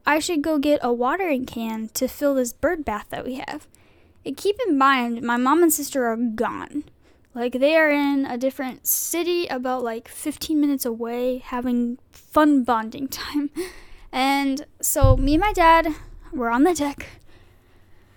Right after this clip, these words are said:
and he was starting the grill, and then I was like, "Oh, I'm gonna go in quick and get some water to fill this bird bath, okay?" Right? Well, I tried to open the door, and it was locked.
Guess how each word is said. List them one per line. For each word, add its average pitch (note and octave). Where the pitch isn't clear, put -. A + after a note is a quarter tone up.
and C#4+
he D4+
was D#4
starting D#4
the D#4+
grill, C#4+
and C#4+
then C4+
I C4
was B3+
like, B3
"Oh, C#4
I'm C#4
gonna C#4+
go C4+
in C4
quick B3+
and A#3+
get A#3
some A3+
water A#3
to A3+
fill A#3+
this D4
bird A4+
bath, -
okay?" D#4
Right? D#4
Well, E4+
I C#4
tried F#4
to G#4
open F#4+
the F4
door, D4+
and C#4+
it D4+
was C4+
locked. -